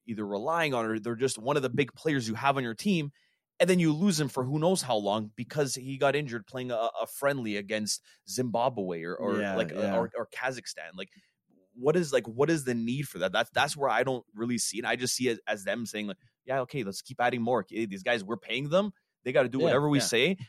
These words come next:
Speaker 1: Let's keep adding more competitions, more things for people to watch, and we're gonna gain,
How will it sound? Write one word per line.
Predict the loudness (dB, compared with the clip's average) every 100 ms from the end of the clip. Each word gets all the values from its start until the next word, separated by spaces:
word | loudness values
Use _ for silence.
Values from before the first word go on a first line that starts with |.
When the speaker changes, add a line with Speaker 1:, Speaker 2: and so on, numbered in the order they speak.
| _ _
Speaker 1:
Let's | -6
keep | -4 2
adding | 2 4
more | 4 2
competitions, | 2 -2 -2 -4 -2 -4 -6 -10 _ _ -8
more | 4 4
things | 4 0 -4
for | -10
people | -8 -2
to | 0
watch, | 2 2 2 -2 -12 _ _ -4
and | 0 0 0
we're | 0
gonna | 0
gain, | 0 0